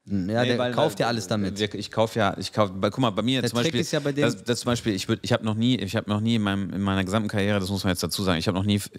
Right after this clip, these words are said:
Speaker 2: für einen First-Class-Flug Geld ausgegeben. Also ich kauf vielleicht Business und grade dann ab, aber ich hab jetzt noch nie Cash, also oder mit der Karte, äh, First-Class-Flug bezahlt.
Speaker 1: Also Amex funktioniert ja folgendermaßen, ne?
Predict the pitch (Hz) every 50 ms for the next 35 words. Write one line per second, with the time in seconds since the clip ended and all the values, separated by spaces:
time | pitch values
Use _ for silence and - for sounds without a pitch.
0 | - 87 - - 98 85 85 87 - 104 101 92 - - 87 85 - 90 80 -
1 | 95 92 90 87 87 - 87 82 82 87 85 85 87 92 85 87 87 - - -
2 | - - - - - - - - 98 101 101 - - 95 90 90 - - - 107
3 | 107 107 110 104 - 90 90 85 92 92 98 98 92 87 90 90 85 95 107 -
4 | 80 82 90 85 85 - - - - - - - 90 - 98 - - 87 90 98
5 | 104 107 107 101 95 _ - _ _ _ _ _ _ _ _ _ _ _ _ -
6 | - - - - 98 104 104 110 107 - - - - - - 92 87 90 78 85
7 | 92 85 87 - 87 82 - 101 98 101 - - 104 98 87 - - - 80 69
8 | 58 73 85 82 78 - - 113 113 - - 90 87 - - 98 - - - -
9 | - 95 90 80 73 - - 123 113 123 - 143 147 147 139 - - - - 123
10 | 107 - - 113 104 - 110 98 - 104 101 95 92 90 87 85 85 - 92 104
11 | 127